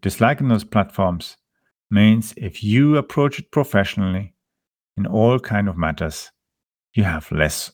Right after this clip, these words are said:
of those issues, but you have to keep to it. Simply follow the guides and the tips and so on in the book.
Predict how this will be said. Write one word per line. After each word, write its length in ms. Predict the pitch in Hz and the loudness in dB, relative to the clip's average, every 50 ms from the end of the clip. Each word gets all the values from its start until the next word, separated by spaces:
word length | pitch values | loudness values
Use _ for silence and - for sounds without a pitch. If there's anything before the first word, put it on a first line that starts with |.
| - | -4
of 180 | - 107 - - | -4 -4 -4 -2
those 240 | - 80 78 - - | -4 -4 -4 -4 -6
issues, 260 | 95 92 - - - | -8 -8 -8 -8 -8
but 240 | - - 135 - - | -4 -4 -4 0 2
you 80 | 165 | 2
have 180 | 151 151 147 - | 4 2 0 -2
to 100 | - 160 | -6 -10
keep 280 | - - - - - - | -8 -4 -4 -4 -4 -4
to 100 | - - | -8 -10
it. 180 | - - _ - - _ _ _ _ - _ - _ _ _ - - - _ _ _ _ _ _ _ _ _ - | -10 -10 _ -20 -20 _ _ _ _ -20 _ -20 _ _ _ -20 -20 -20 _ _ _ _ _ _ _ _ _ 2
Simply 240 | - 190 151 120 107 | 2 4 4 4 2
follow 380 | - - 123 110 107 101 95 | 2 4 2 2 4 2 0
the 160 | 90 - - - | 0 -2 -4 0
guides 500 | - 110 107 104 101 104 104 - - - | 2 4 4 4 4 2 -2 -4 -8 -6
and 180 | - 87 85 | -6 -4 -4
the 60 | 85 | -4
tips 400 | 87 - - 107 - - - - | -4 2 2 2 2 0 -10 -10
and 180 | - - 101 92 | -8 -6 -8 -6
so 180 | - - 98 87 | -4 -2 0 0
on 200 | 87 87 - - | 0 0 -2 -2
in 100 | 104 101 | -2 -2
the 60 | 90 | -2
book. 380 | 85 - 92 85 - - - | -2 0 -2 -2 -2 -6 -20